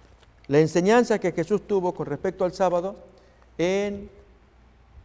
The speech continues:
el acto que los discípulos tuvieron de arrancar espigas en sábado.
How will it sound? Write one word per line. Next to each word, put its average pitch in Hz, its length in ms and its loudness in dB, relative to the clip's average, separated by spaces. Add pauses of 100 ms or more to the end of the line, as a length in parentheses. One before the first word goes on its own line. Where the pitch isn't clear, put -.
el 147 200 2
acto 214 460 4
que 170 120 -6
los 160 180 -4
discípulos 190 440 -4
tuvieron 190 400 -2
de 151 80 -2
arrancar 156 440 -4
espigas 147 720 -4
en 123 120 -12
sábado. 107 380 -8